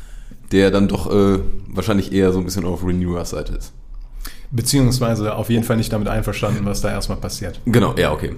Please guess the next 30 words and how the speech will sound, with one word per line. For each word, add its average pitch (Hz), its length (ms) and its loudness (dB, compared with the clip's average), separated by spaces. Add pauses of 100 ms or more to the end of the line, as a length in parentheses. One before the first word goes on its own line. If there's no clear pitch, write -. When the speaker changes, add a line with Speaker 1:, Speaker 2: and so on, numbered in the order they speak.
Speaker 1:
Erstmal 82 480 0 (100)
moralisch, 80 520 0
sag 85 120 -6
ich 85 120 -10
mal, 80 100 -2
dann 82 140 2
eine 80 100 -2
Instanz. 76 640 -4 (520)
Speaker 2:
Auch 170 200 2
ein 127 80 4
klarer 131 640 4 (100)
Throwback 120 600 2
zu 107 120 -8
Game 107 160 -2
of 101 140 -6
Thrones. 92 460 -6 (720)
Zu 107 280 -4 (200)
Speaker 1:
Barristan 98 540 2
Selmy? - 1120 -6 (180)
Speaker 2:
Genau. 98 300 -4 (160)
Speaker 1:
Ja. 76 120 -8 (140)
Speaker 2:
Ja, 104 180 -4
wo 104 80 0
Joffrey 104 380 -2
den 101 160 0
aus 107 180 -2
der 104 100 -4
Königswache 101 500 -4
entlässt. 101 380 -4
Speaker 1:
Ja, 101 140 2